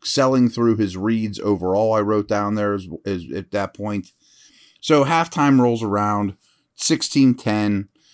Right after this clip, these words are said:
Miami's averaging seven yards of play versus five four for the Steelers. Not brutal. Time of possession's about the same. Uh, Miami's had thirteen first downs against nine for the Steelers. Only one Steelers penalty.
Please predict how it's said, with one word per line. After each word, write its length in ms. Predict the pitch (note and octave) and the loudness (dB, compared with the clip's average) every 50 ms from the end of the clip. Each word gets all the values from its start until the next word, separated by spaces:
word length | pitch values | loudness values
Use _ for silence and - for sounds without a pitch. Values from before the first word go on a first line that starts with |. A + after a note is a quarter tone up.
| _ _ _ _ - | _ _ _ _ -2
Miami's 500 | - A2 A#2+ C3 C3+ C3+ B2+ B2 A#2 A2 | 0 2 4 4 4 6 4 4 2 2
averaging 420 | B2 A#2 A#2 A#2 A#2 G#2+ A2 A2+ G#2+ | 0 -2 -2 -2 -2 -4 -4 -4 -4
seven 380 | - - B2 A#2 A2 A#2 A2+ | -4 -4 -4 -2 -2 -2 -2
yards 260 | A2 G#2+ G#2+ G#2+ G2+ | 0 0 -2 -2 -4
of 100 | G#2 G#2 | -6 -8
play 280 | - A2 G#2+ G#2 G#2+ G#2+ | -6 -4 -4 -2 -2 -2
versus 300 | G#2 G2+ A2 A2 G#2+ - | -2 -2 -4 -6 -6 -8
five 380 | - A2 F#2+ G2+ A2 G#2+ G2 - | -10 -10 -8 -6 -6 -6 -8 -10
four 300 | - G2+ G2+ G#2 G#2 G2+ | -10 -8 -6 -4 -4 -4
for 140 | - A#2+ | -4 -6
the 60 | A2 A2 | -8 -8
Steelers. 680 | G#2+ - - G#2+ G2+ G2 G2 F#2+ F#2+ G2 F#2 - - _ _ _ - | -8 -10 -6 -6 -4 -4 -4 -4 -6 -8 -10 -14 -18 _ _ _ -10
Not 280 | D#4 D#4+ E4+ D#4 - | -8 -8 -6 -6 -2
brutal. 340 | - C3+ C3 C#3 D3 D#3+ D#3 | 2 2 4 4 4 0 -2
Time 260 | D3+ - C3+ B2+ C3+ | -2 -2 -2 -2 -2
of 100 | C#3 C3+ | -2 -4
possession's 600 | - C#3+ B2+ A2 B2 A#2 A#2+ - - B2+ A#2+ A#2 | -4 -6 -4 -2 -2 -4 -4 -4 -2 -2 -2 -2
about 380 | B2+ A#2 - A#2+ A#2 A#2 A2+ - | -4 -8 -6 -6 -6 -6 -8 -10
the 80 | - A#2 | -14 -14
same. 580 | - - - A2 G#2+ G#2+ A2 A2 A2 A2 G#2+ _ _ _ _ _ _ _ _ _ _ _ - | -10 -6 -4 -4 -4 -4 -4 -6 -6 -8 -10 _ _ _ _ _ _ _ _ _ _ _ -4
Uh, 320 | A#2 A#2+ B2+ B2+ B2 A#2+ A#2 | 0 2 2 2 2 2 2
Miami's 440 | A#2 A#2+ A#2+ A#2+ A#2+ B2 B2 A#2 - | 2 2 2 2 2 2 2 2 0
had 200 | C#3 A#2 A2 - | -2 -4 -4 -6
thirteen 640 | - - - B2+ A#2 A2 - - - C3+ A#2+ A#2 G#2 | -12 -8 -2 -2 -2 -2 -2 -6 -4 -2 0 0 0
first 300 | - A#2+ A2 G#2+ - - | -2 -4 -6 -6 -6 -6
downs 420 | G#2+ G2+ G#2 G#2+ G#2+ G#2+ G#2+ G2+ | -4 -4 -4 -4 -4 -6 -6 -8
against 380 | G#2 F#2+ G#2+ A2 G2+ - - - | -8 -8 -8 -8 -8 -8 -8 -6
nine 400 | G#2 F#2+ F2+ F#2 G2+ A2 G#2+ G2+ | -6 -4 -4 -6 -6 -6 -8 -8
for 100 | - A2 | -6 -6
the 80 | G#2+ G#2 | -8 -8
Steelers. 540 | - - - G2 G2 G2+ G2+ G2+ G#2 G#2 | -8 -8 -8 -6 -6 -6 -6 -6 -8 -6
Only 220 | G#2+ F2+ A#2 A#2+ A2+ | -4 -2 0 0 0
one 420 | G2+ F#2 F#2 G2+ G#2 A2 A#2 A2+ | 0 0 -2 -2 0 0 0 0
Steelers 520 | A2 - - A2 A2 G#2 G#2+ A2 G#2+ - _ | -2 -4 -6 -4 -2 -2 -2 -2 -4 -6 _
penalty. 580 | - G2 G2 G2+ G#2 G2+ G#2 A2 A2 A#2+ - | -8 -8 -6 -6 -6 -6 -6 -6 -8 -8 -12